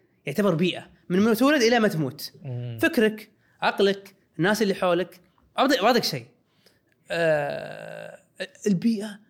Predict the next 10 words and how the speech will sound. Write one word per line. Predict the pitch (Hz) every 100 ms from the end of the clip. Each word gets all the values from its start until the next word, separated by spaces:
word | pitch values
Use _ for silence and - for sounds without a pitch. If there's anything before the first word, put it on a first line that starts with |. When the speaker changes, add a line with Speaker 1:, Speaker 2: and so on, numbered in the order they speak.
| _ _ _ 175
Speaker 1:
الأرض | 175 208
اللي | 175 156
تمشي | 156 135
عليها، | 127 135 147 _ _ _ _ _ _ _ 180
الأكل | 190 226 165
اللي | 147
تاكله، | 151 127 - 151 _ _ _ _ _ -
الموية | 147 156 147
تشربه، | 147 131 127 151 - _ _ _ _ _ _ _ _ -
البرد، | 160 143 165 165 151